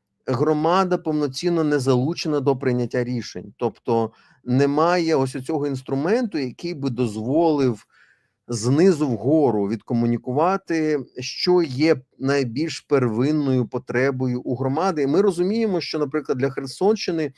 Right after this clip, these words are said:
потреба номер один — це безпека. І, відповідно, більшість ресурсів, які наявні на відбудови,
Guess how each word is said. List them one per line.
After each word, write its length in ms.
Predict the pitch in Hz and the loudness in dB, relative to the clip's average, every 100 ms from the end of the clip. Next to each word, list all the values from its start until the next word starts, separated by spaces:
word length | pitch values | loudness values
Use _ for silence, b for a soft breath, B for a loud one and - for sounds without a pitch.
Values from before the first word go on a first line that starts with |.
| b b b - | b b b -2
потреба 420 | 147 147 180 160 | 0 4 6 6
номер 300 | 151 160 147 | 6 6 6
один — 240 | 135 147 | 4 2
це 120 | 147 139 | 0 0
безпека. 560 | 120 - 135 123 - - _ _ _ _ _ _ _ | 0 0 0 0 -2 -16 _ _ _ _ _ _ _
І, 80 | 117 | -4
відповідно, 600 | 113 - 123 151 170 160 | -4 0 2 4 2 2
більшість 480 | 120 131 156 147 131 | 0 -2 -4 -6 -8
ресурсів, 640 | 131 - 170 165 - 131 | -10 -6 -4 -4 -6 -6
які 420 | 113 110 - 147 | -6 -8 -4 -2
наявні 600 | 120 117 113 135 143 120 | 2 2 4 4 4 2
на 180 | 120 127 | 2 2
відбудови, 640 | 117 101 113 113 180 170 | 0 -4 -4 0 0 0